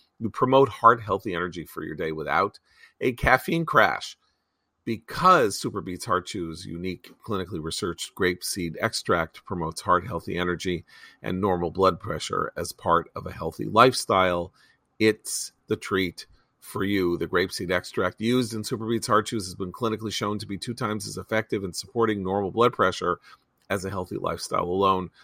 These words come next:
So do more for your heart and treat yourself with Super Beets Heart Chews. Join over one million customers to get free shipping and returns, a ninety-day money-back guarantee, and right now, you can get a free thirty-day supply with your first purchase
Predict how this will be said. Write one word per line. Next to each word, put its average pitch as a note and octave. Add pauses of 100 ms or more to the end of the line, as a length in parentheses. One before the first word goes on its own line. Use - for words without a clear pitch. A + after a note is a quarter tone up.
(160)
So -
do B2+
more B2+
for -
your G#2
heart F#2+
and F#2+
treat F2+
yourself E2+ (300)
with A2+
Super G2+
Beets G2+
Heart G#2
Chews. F#2
Join A#2+
over F#2+
one B2
million G2+
customers A2
to -
get F#2
free A2+
shipping G#2
and E2
returns, G#2+ (260)
a B2+
ninety-day D3
money-back G2+
guarantee, F#2+
and F2+
right C3
now, G2 (340)
you -
can A#2
get G2
a G2+
free A#2+
thirty-day A2
supply A#2
with G2+
your G2+
first G#2+
purchase D3+